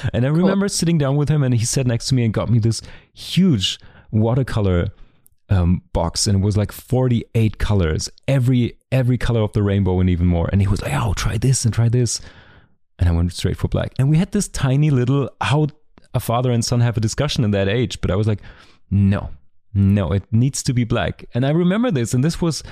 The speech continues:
Speaker 1: because it was,
Speaker 2: Wow.
Speaker 1: it, it, for a second, it felt like I'm letting him down. He's this colorful person, and he wants me to do this, uh, purple and pink and red. And I was like, "No,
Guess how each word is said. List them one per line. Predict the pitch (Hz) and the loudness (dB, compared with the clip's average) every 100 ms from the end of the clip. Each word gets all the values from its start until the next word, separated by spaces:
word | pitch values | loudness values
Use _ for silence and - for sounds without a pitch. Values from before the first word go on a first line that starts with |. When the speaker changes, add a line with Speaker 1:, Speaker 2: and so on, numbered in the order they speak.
| - - - - - | -14 -14 -18 -18 -4
Speaker 1:
because | 131 156 | -2 2
it | |
was, | 160 165 | 4 4
Speaker 2:
Wow. | 170 170 | 2 0
Speaker 1:
it, | |
it, | 170 151 - _ | 2 -2 -4 _
for | 139 | -2
a | 143 | 0
second, | - 180 180 | -2 0 0
it | 143 | 2
felt | 143 135 | 0 0
like | 117 | 0
I'm | 117 117 | 2 2
letting | 117 165 165 | 4 2 4
him | 135 | 4
down. | 113 143 123 92 | 2 2 2 2
He's | 117 | 2
this | - 131 | 2 -2
colorful | - 127 147 - 117 | 2 2 2 -2 -2
person, | - 151 - 104 | 0 -2 0 0
and | 101 | 2
he | |
wants | 110 131 - | 0 0 0
me | 107 | 0
to | 107 98 - - 90 | 0 0 -2 -10 -6
do | - 101 | -2 0
this, | 101 92 - - - - - - - | 0 0 -2 -6 -12 -12 -12 -12 -2
uh, | 98 | -2
purple | 87 - 127 - 76 87 | 0 -2 -2 0 0 2
and | 113 113 | 0 0
pink | - 143 113 101 | 0 0 2 2
and | 135 123 | 0 2
red. | 120 127 | 0 0
And | 117 123 | 0 2
I | |
was | 123 131 | 2 2
like, | 123 | 2
"No, | 113 113 120 113 131 165 98 | 2 4 4 4 4 2 0